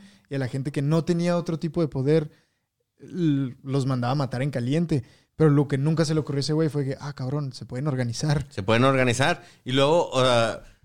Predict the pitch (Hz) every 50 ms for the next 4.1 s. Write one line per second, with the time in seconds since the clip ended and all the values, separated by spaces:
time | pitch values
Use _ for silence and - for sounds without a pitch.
0 | - - _ _ - 123 117 - - - - - 165 175 165 - 185 175 175 160
1 | 160 170 165 147 139 143 127 117 131 117 113 110 104 101 104 101 85 71 73 107
2 | 101 101 101 101 98 117 127 135 147 156 147 135 143 143 139 139 143 139 139 135
3 | 139 - - - _ _ _ - - 101 101 101 101 98 98 98 98 98 95 95
4 | 95 92